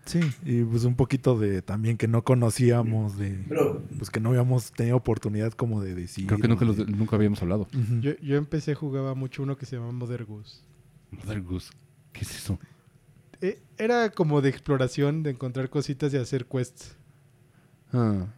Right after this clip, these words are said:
Speaker 3: creo que de mis primeros juegos fue algo llamado World's Rescue, que era de, <laughs> eh, lo utilizaba para aprender inglés. Era de encontrabas
Speaker 4: <laughs> Yo seguramente con ese de Mother Goose también aprendí mucho inglés.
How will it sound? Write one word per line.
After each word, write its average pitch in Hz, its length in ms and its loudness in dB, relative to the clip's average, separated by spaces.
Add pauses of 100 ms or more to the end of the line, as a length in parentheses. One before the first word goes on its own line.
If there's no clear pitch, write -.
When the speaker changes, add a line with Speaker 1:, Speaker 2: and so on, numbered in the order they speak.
(340)
Speaker 3:
creo 113 140 -4
que 120 60 6
de 110 80 8
mis 104 160 4
primeros 101 380 4
juegos 98 240 2
fue 95 460 2
algo 101 220 0
llamado 92 640 0 (460)
World's 113 460 2 (320)
Rescue, 98 460 -2 (840)
que 104 120 0
era 101 180 2
de, 92 320 -2
<laughs> - 40 -20
eh, - 180 -2 (300)
lo 110 140 2
utilizaba 101 380 0
para 110 100 4
aprender 95 300 2
inglés. 95 440 0
Era 104 200 -2
de 98 100 2
encontrabas 113 580 2
Speaker 4:
<laughs> - 140 -6
Yo 165 200 8
seguramente 185 480 6
con 151 140 2
ese 139 140 0
de 151 60 4
Mother 131 220 0
Goose 127 140 -2
también 135 300 4
aprendí 120 380 2
mucho 123 240 -6
inglés. 113 320 -10